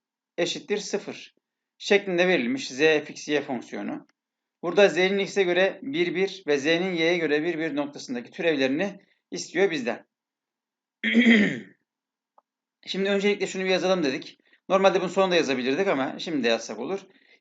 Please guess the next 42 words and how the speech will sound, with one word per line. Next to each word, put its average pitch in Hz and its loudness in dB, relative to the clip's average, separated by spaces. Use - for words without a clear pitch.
X'in 202 -2
ve 190 4
y'nin 175 2
bir 202 -2
olması 180 0
durumunda 165 0
z'nin 170 0
sıfıra 175 0
eşit 147 -2
olması 131 -2
söz 127 -8
konusu. 120 -6
Nereden 190 4
yazıyoruz 143 -4
bunu 151 -4
biz? 214 -6
Şuradan 127 -6
yazıyoruz. - -12
X'in 147 -4
yerine 170 2
götürüyoruz 165 -4
biri, 165 -8
y'nin 135 0
yerine 160 -2
götürüyoruz 160 -8
biri 151 -8
yazıyoruz. 160 -4
Ve 160 -2
çıkan 190 2
sonucu 165 -4
düzenleyip 160 0
oradan 143 0
z 139 0
kaç 165 -6
çıkıyor 151 -8
elde 123 -4
ediyoruz. 113 -14
Buradan 165 4
da 131 -2
z'nin 143 0
sıfır 180 -8
çıktığını 156 -6